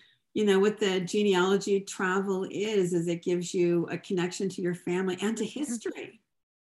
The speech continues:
Speaker 2: Mm.
Speaker 1: Everything that's gone before, you are connected to it. You're not just reading about it in a history book.
Speaker 2: Yeah, it's, it goes beyond the dates. The dates su-,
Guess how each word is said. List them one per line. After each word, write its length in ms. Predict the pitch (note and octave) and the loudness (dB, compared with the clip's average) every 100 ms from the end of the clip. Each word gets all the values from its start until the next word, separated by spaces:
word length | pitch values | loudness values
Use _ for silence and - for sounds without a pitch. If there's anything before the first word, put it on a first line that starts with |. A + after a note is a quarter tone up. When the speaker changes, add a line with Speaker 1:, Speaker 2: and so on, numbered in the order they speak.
| - | -10
Speaker 2:
Mm. 340 | B3 B3+ G3+ F#3 | -6 -4 -4 -2
Speaker 1:
Everything 520 | G3 A#3+ A#3+ A#3 G#3+ | 4 4 2 0 2
that's 380 | G3+ E3+ - - | 2 0 -8 -6
gone 320 | G#3+ G#3 G#3+ | -2 0 0
before, 440 | G3+ - A#3 A3 | -2 -4 -2 0
you 480 | G3+ E3+ G3+ B3 C4 - | 0 0 2 2 0 -2
are 220 | F#3+ G3 | -2 -2
connected 680 | F#3+ - F3 F3 A#3+ C4 G3+ | -4 -4 -2 -2 -4 -8 -6
to 140 | - | -4
it. 40 | E3 | -2
You're 100 | E3 | -2
not 140 | F3+ | -2
just 200 | F3 F#3+ | -4 -6
reading 340 | F3+ F3+ G#3+ F3+ | -2 0 0 -2
about 240 | D#3 D#3 | -4 -4
it 80 | C3+ | -4
in 60 | |
a 60 | B2+ | -4
history 420 | E3+ A#3+ - F3+ | -4 -6 -6 -4
book. 280 | D#3+ G2+ G2 - - | -4 -6 -14 -16 -2
Speaker 2:
Yeah, 300 | A3+ A#3 G#3 | 4 6 6
it's, 140 | G#3 | 6
it 160 | B3+ A#3 | 2 2
goes 220 | C4 B3+ | 4 4
beyond 320 | G#3+ A3+ A3 | 4 0 2
the 60 | G#3 | 0
dates. 400 | F#3 A3+ G#3+ - | 0 0 -2 -4
The 100 | G#3 | -4
dates 480 | F3+ A3 A#3+ - | 2 2 2 -4
su-, 100 | - | -4